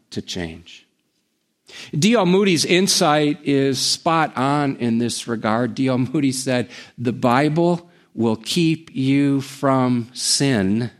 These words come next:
and sin will keep you from the Bible." You've probably all been there, right? If you're in a bad spot, you're just living for yourself,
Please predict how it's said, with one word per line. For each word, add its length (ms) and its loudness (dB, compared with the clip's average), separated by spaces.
and 520 0
sin 720 -2
will 160 0
keep 420 -4
you 180 0
from 320 -2
the 100 -4
Bible." 420 -4
You've 160 -20
probably 300 0
all 180 2
been 300 0
there, 160 0
right? 260 0
If 140 -6
you're 160 -2
in 40 0
a 60 0
bad 300 -2
spot, 480 -2
you're 120 -4
just 300 -10
living 340 -2
for 200 -8
yourself, 680 -2